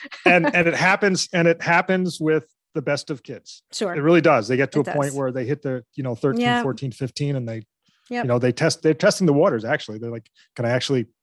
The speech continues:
Speaker 2: when I get really upset with mom and dad, can I swear at them?"
Speaker 1: Yep.
Speaker 2: Um, again,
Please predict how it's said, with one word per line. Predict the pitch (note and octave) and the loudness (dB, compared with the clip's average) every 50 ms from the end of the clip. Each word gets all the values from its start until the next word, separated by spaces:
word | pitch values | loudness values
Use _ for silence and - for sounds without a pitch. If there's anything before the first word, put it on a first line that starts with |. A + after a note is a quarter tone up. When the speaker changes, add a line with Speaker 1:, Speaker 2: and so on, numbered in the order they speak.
| _ _ - | _ _ -6
Speaker 2:
when | B2+ A#2 | -2 -2
I | A#2+ | -2
get | A2+ B2 A#2 | -2 -2 -4
really | B2 B2 A#2+ A#2 | -4 -4 -4 -6
upset | A2 - - B2+ A2 | -6 -6 -8 -8 -8
with | A#2 A2+ A2+ | -8 -12 -10
mom | A#2+ A#2 A#2 A2+ | -10 -10 -10 -10
and | G#2+ G#2 | -12 -10
dad, | A#2+ B2 B2 A#2+ | -8 -8 -8 -10
can | - A#2+ | -10 -14
I | G#2 | -14
swear | - - A2 A2+ A#2 | -14 -16 -14 -14 -14
at | G2+ G2 - | -14 -14 -16
them?" | - G#2+ - _ _ _ _ | -20 -20 -20 _ _ _ _
Speaker 1:
Yep. | G#3 F#3+ G#3+ A3+ - _ _ _ _ _ _ _ _ _ _ _ _ _ _ _ _ _ _ _ _ _ | -12 -12 -12 -14 -14 _ _ _ _ _ _ _ _ _ _ _ _ _ _ _ _ _ _ _ _ _
Speaker 2:
Um, | - D#3 D3 C3 A2+ A2 - _ _ _ _ _ _ _ _ _ _ _ _ _ _ _ _ _ _ _ _ _ _ _ _ _ _ _ _ _ _ _ _ _ _ _ _ _ _ _ _ _ _ _ _ _ _ - | 0 0 0 0 -2 -6 -10 _ _ _ _ _ _ _ _ _ _ _ _ _ _ _ _ _ _ _ _ _ _ _ _ _ _ _ _ _ _ _ _ _ _ _ _ _ _ _ _ _ _ _ _ _ _ -4
again, | F3+ C#3+ F#3+ F#3 F3+ E3 D3 C3+ | 0 2 4 2 2 2 -2 -6